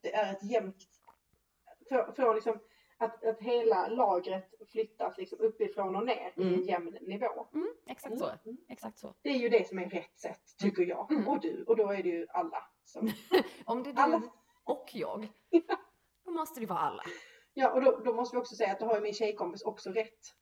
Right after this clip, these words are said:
Speaker 2: Mm.
Speaker 1: Eh, nej, så den har jag tänkt på. Sen, och det roliga var att när jag upp-, uppmärksammade detta och tog upp det, eh,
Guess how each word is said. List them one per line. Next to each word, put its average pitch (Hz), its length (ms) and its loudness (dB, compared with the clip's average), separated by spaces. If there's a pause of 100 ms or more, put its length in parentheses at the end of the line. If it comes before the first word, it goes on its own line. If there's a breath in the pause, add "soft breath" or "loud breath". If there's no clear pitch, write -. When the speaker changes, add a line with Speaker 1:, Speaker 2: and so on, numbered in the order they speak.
(420)
Speaker 2:
Mm. 214 280 2
Speaker 1:
Eh, 190 680 -10 (800)
nej, 233 200 2
så 311 100 -2
den 302 180 6
har 294 60 2
jag 320 80 0
tänkt 254 160 0
på. 220 60 -2
Sen, 269 200 0 (600)
och 226 100 0
det 247 120 4
roliga 262 440 2
var 269 160 4
att 220 100 0
när 233 60 0
jag 226 160 2
upp-, 330 180 0 (720)
uppmärksammade 262 640 -4
detta - 380 -8 (1600)
och 226 160 6
tog - 140 -4
upp - 300 0
det, - 180 -4 (460)
eh, 180 580 -6